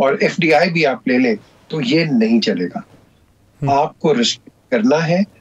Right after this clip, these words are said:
Speaker 1: अगर ये तो है, या तो आपको decision एक मिल जाता है आपके favor में, तो बहुत अच्छा है, किसी और के मिले, में मिलेगा, तो वो आपको अच्छा नहीं है। भाई, क्या ये पॉलिटिकल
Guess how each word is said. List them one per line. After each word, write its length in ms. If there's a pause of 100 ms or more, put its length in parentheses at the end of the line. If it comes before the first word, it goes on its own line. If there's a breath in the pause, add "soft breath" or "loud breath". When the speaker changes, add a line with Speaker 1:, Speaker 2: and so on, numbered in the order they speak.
(160)
Speaker 1:
अगर 180
ये 220
तो 200
है, 280
या 140
तो 140
आपको 320
decision 480
एक 140
मिल 160
जाता 280
है 140 (340 loud breath)
आपके 280
favor 320
में, 160
तो 100
बहुत 260
अच्छा 220
है, 120 (280 loud breath)
किसी 180
और 200
के 120
मिले, 240
में 160
मिलेगा, 380
तो 140
वो 120
आपको 260
अच्छा 220
नहीं 160
है। 60 (360 loud breath)
भाई, 160 (340)
क्या 140
ये 180
पॉलिटिकल 460